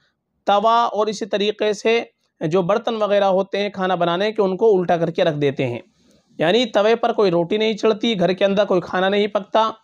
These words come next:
सिर्फ लंगर बनते हैं बाहर, खिचड़ा वग़ैरह, और घर के अंदर रोटी नहीं पकाते। ये तरीक़ा किसका है? ये तरीक़ा शियों का है, ये तरीक़ा इस्लामी तरीक़ा नहीं है। वो चूँकि सोग मनाते हैं, मातम करते हैं,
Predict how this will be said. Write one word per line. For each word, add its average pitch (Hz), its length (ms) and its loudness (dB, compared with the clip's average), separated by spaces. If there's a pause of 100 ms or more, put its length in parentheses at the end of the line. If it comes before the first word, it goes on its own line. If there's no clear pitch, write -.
(240)
सिर्फ 208 260 -2
लंगर 196 340 2
बनते 214 340 -2
हैं 226 120 0
बाहर, 202 340 2
खिचड़ा 202 500 -4
वग़ैरह, 214 380 2 (500)
और 175 140 2
घर 233 200 2
के 262 120 -2
अंदर 240 200 0
रोटी 202 280 0
नहीं 175 180 0
पकाते। 143 520 -4 (600)
ये 147 140 0
तरीक़ा 233 420 0
किसका 254 400 0
है? 254 220 0 (160)
ये 180 120 0
तरीक़ा 220 480 0
शियों 247 460 0
का 226 160 0
है, 135 220 -6 (1040)
ये 151 160 0
तरीक़ा 214 760 -2
इस्लामी 208 440 -4
तरीक़ा 202 360 0
नहीं 151 240 2
है। 120 200 -6 (460)
वो 165 120 2
चूँकि 240 320 0
सोग 226 320 0
मनाते 226 420 -2
हैं, 233 140 2
मातम 170 420 0
करते 226 340 0
हैं, 240 220 0